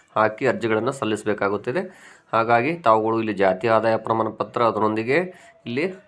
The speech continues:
ಆ, ವಾಸಸ್ಥಳ ಪ್ರಮಾಣ ಪತ್ರವನ್ನು ಸಿದ್ಧತೆಯಲ್ಲಿ ಇಟ್ಕೊಳ್ಬೇಕಾಗುತ್ತದೆ.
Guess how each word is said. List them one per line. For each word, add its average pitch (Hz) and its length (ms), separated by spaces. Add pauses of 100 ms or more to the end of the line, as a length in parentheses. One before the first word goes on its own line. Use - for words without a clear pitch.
(140)
ಆ, 90 100
ವಾಸಸ್ಥಳ 104 600
ಪ್ರಮಾಣ 107 420
ಪತ್ರವನ್ನು 113 720 (220)
ಸಿದ್ಧತೆಯಲ್ಲಿ 107 720
ಇಟ್ಕೊಳ್ಬೇಕಾಗುತ್ತದೆ. 90 1300